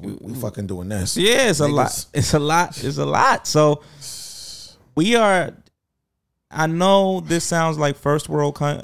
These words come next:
Speaker 2: country problems, first world
Speaker 1: <laughs>
Speaker 2: problems,
Speaker 1: That's what it
Speaker 2: because
Speaker 1: sounds
Speaker 2: there are other countries where,
Speaker 1: It's far
Speaker 2: nigga,
Speaker 1: worse.
Speaker 2: what school? <laughs> Y'all
Speaker 1: Nigga.
Speaker 2: niggas got schools to go to?
Speaker 1: Every fucking day I wake up, they bombing another s-, building. Nigga, we had ten schools when I was five. Nigga, we got two schools and I'm ten.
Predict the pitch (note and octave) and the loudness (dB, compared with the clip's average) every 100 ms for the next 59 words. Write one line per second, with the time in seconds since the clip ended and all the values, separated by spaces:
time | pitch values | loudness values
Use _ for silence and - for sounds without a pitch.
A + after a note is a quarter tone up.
0 | - C#3+ C#3+ D3 C#3+ D3 C#3+ C#3+ D3 E2 | -8 -6 -6 -6 -4 0 0 0 -4 -6
1 | - _ - C3+ D3 C#3+ C#3+ D3 C#3+ D3 | -10 _ -2 -2 2 0 2 2 2 0
2 | D3+ - _ _ C3 - - C#3 D3+ C#3 | -6 -10 _ _ -2 0 0 2 4 4
3 | C3 C#3+ D3 A2 B2 C#3 C#3 D3 C#3 - | 4 4 4 2 2 2 2 0 0 0
4 | C#3+ B2+ A#2+ A#2+ A#2+ A2 - - - C3 | -4 -2 0 0 0 -2 -6 -10 -2 2
5 | D3 - F#2+ F#2 C#3+ F3 - C3+ A2+ - | 4 4 2 0 2 2 2 0 0 -2
6 | _ _ _ _ _ _ _ _ _ B2+ | _ _ _ _ _ _ _ _ _ 0
7 | F3 C3+ C3+ F3+ E3+ D3 C3 - D#3 F#3+ | 2 2 2 4 4 4 2 4 6 6
8 | A#3+ E3+ G#3 - A#3+ - A#2 C3 D3+ - | 4 4 4 4 -2 0 -2 -2 -4 -2
9 | C#3+ - C3+ C3 B2+ B2+ B2 A#2+ - F#2+ | -2 -2 -2 2 4 6 6 4 2 4
10 | A2+ G2 A#2 B2+ B2+ B2+ C3 B2+ - - | 4 4 4 4 4 2 2 0 -4 -2
11 | C#3 C#4+ G2+ F#2 A2+ B2+ C3 A#2 C#3 E3+ | 0 2 0 2 0 2 2 2 2 4
12 | D3 - - E3 - D3+ D3 C3+ C3+ C3 | 2 0 -2 -2 0 2 2 4 2 2
13 | - E3+ B3 C#3 G#2 C3 C3 C3 D3+ D3 | 0 0 0 0 0 0 0 0 0 0
14 | - A#3+ C#4 - D3+ C#3 C#3 C#3+ - - | 0 -2 -2 2 2 4 2 0 -4 -6
15 | A#2 | -8